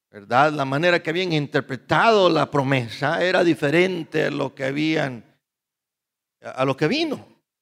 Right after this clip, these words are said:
Ahora, fijémonos, ¿verdad? Eh, lo buscaban, porque sí lo buscaban. Hablaban de él,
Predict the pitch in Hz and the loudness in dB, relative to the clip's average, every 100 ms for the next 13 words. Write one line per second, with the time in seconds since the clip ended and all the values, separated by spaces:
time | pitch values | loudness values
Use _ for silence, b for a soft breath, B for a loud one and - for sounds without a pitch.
0 | _ _ _ _ _ _ _ _ _ _ | _ _ _ _ _ _ _ _ _ _
1 | _ _ _ _ _ _ _ _ _ _ | _ _ _ _ _ _ _ _ _ _
2 | _ _ _ _ _ 160 233 233 190 165 | _ _ _ _ _ -4 0 2 2 0
3 | - _ _ _ _ _ _ - 233 233 | -6 _ _ _ _ _ _ -12 -4 -2
4 | 214 143 127 143 135 127 147 170 175 156 | -2 -2 -2 -4 -4 0 4 4 4 -2
5 | _ 147 151 139 139 127 92 80 65 _ | _ -6 -4 -4 -6 -10 -16 -20 -20 _
6 | _ _ _ _ _ _ _ _ _ _ | _ _ _ _ _ _ _ _ _ _
7 | _ _ _ _ _ _ _ _ _ 151 | _ _ _ _ _ _ _ _ _ 0
8 | 170 185 - 160 117 117 202 208 151 127 | 0 -2 -4 0 2 0 -4 -6 -8 -8
9 | - 156 127 117 - 101 95 98 - _ | -4 -4 -4 -10 -8 -8 -6 -12 -20 _
10 | _ _ _ _ _ _ _ _ _ _ | _ _ _ _ _ _ _ _ _ _
11 | _ - 123 135 175 214 196 160 151 185 | _ -10 -4 2 4 4 2 2 2 -2
12 | - _ | -6 _